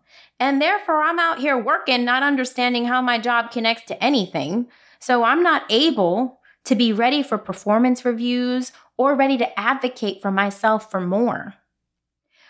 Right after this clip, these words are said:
Or how about feeling like I can't speak up in meetings because my ideas were always being bashed or negated? Or feeling like I had to prove myself in an environment because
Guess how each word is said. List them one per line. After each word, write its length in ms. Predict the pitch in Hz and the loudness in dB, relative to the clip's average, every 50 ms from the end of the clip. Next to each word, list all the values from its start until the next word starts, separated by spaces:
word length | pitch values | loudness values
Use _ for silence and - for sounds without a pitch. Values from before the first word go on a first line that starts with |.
| - _ - | -14 _ 0
Or 140 | 262 285 | 0 0
how 180 | 277 330 370 403 | 2 2 0 2
about 300 | 403 453 440 359 - - | 2 2 2 0 0 0
feeling 300 | - 294 330 349 349 339 | 0 2 2 4 4 4
like 180 | 320 285 285 285 | 2 2 2 0
I 120 | 254 247 | -2 -2
can't 320 | 247 - 262 247 233 - | -2 0 0 0 0 -2
speak 260 | - - 233 226 226 233 | -4 -4 -4 -2 2 0
up 160 | 214 214 - | 0 0 2
in 140 | 196 196 196 | 0 2 2
meetings 380 | 202 208 214 202 190 180 175 | 2 2 0 0 -2 -4 -4
because 260 | - 185 185 196 180 | -8 -8 -8 -6 -4
my 180 | 196 190 185 180 | 0 0 0 0
ideas 380 | 196 190 175 196 202 196 190 190 | 0 -4 -4 -4 -4 -4 -4 -6
were 120 | 185 - | -6 -4
always 300 | - 190 196 202 202 196 | -2 -2 0 0 -2 -2
being 280 | 196 202 185 180 175 170 | -4 -6 -4 -4 -6 -4
bashed 560 | 175 180 180 180 175 170 170 - - - - | -2 2 2 4 2 2 0 -2 -8 -12 -12
or 140 | - 196 185 | -10 -6 -4
negated? 840 | 185 175 165 170 175 165 170 175 180 - - - - - - 196 - _ _ _ _ _ _ _ _ _ _ _ _ _ _ _ _ _ _ _ _ - - - _ - | -4 -4 -6 -6 -6 -4 -4 -4 -4 -6 -10 -14 -16 -16 -16 -18 -20 _ _ _ _ _ _ _ _ _ _ _ _ _ _ _ _ _ _ _ _ -20 -20 -16 _ 0
Or 160 | 247 240 247 | 2 2 2
feeling 340 | 247 - 277 302 330 381 403 | 2 2 2 4 4 4 4
like 180 | 370 320 311 277 | 4 2 4 4
I 80 | 269 | 2
had 180 | 262 254 233 - | 2 2 0 0
to 120 | - 214 | -2 -4
prove 680 | - - - - - - 269 320 349 370 370 370 370 359 | -4 -6 -14 -14 -6 -2 0 2 2 2 2 0 0 -2
myself 760 | 208 180 160 - 170 - - 190 170 - - - - - - - | 0 0 0 -2 -4 -6 -4 -4 -4 -4 -4 -10 -14 -16 -10 -2
in 100 | - 220 | 0 2
an 100 | 220 214 | 2 2
environment 800 | 208 196 196 185 202 202 240 269 277 254 214 190 180 180 - - | 2 2 2 2 4 4 4 4 2 2 2 0 0 -4 -6 -8
because 480 | 202 196 - - 233 220 214 208 208 | -10 -12 -6 0 2 2 2 2 0